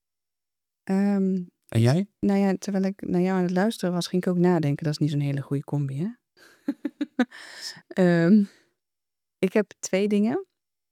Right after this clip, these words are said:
Speaker 1: Eén is dat ik, ehm, echt voor mezelf weer meer dat lijf in beweging.
Speaker 2: Mhm.
Speaker 1: Fysiek. En dat hoeft dus niet heel groot. Dat kan ook een dansje zijn in de keuken tijdens het koken.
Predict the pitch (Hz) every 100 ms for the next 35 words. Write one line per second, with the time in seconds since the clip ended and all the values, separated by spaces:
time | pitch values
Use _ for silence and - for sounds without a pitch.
0 | _ _ _ _ _ - _ - 190 208
1 | 175 170 165 170 160 160 - 156 - 160
2 | 151 143 147 _ _ _ _ _ _ _
3 | _ 180 180 - _ _ _ _ _ _
4 | _ - - - 175 156 165 254 311 -
5 | - 202 190 190 185 160 - _ 165 165
6 | 170 208 226 220 208 214 - 247 302 -
7 | _ 107 104 117 160 _ _ _ _ _
8 | - 208 202 254 - - _ _ _ _
9 | 190 185 220 240 226 208 196 196 156 160
10 | - - 175 175 180 196 185 190 196 180
11 | 180 175 175 165 156 151 151 139 147 156
12 | - 247 - 311